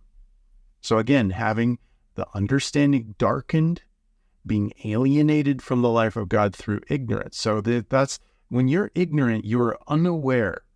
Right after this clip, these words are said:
So there may be people out there that are, they're unaware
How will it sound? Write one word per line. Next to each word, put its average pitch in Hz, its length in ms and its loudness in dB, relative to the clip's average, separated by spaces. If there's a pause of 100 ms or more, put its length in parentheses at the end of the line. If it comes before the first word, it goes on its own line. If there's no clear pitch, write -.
(300)
So 135 340 -2 (180)
there 165 160 2
may 202 140 0
be 180 160 -2
people 170 300 0
out 160 180 0
there 160 160 0
that 123 180 -2
are, 98 140 -4
they're 107 380 -2 (100)
unaware 135 680 0